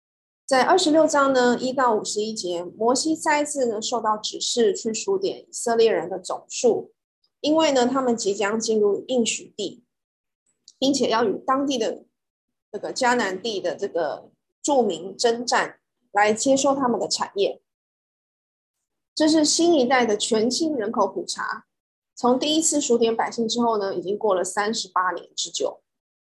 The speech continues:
好，在他们离开西乃山的，呃，之前呢，在西乃山下呢，他们就数点了第一次。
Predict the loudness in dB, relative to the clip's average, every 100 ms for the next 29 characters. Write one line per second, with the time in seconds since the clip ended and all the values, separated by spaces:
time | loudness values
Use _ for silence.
0 | -6 -4 2 4 4 4 2 2 0 0
1 | 0 0 -2 -4 -2 -2 -2 -8 -10 _
2 | _ _ _ _ -2 2 2 2 -2 -2
3 | 0 0 2 2 2 -2 -4 -8 -6 2
4 | 2 2 -2 -2 -2 -6 -4 -4 -4 -12
5 | -20 _ -12 -6 2 2 2 -2 -2 -2
6 | -2 -4 -2 -2 0 -2 -4 -6 -4 -2
7 | -4 -6 -8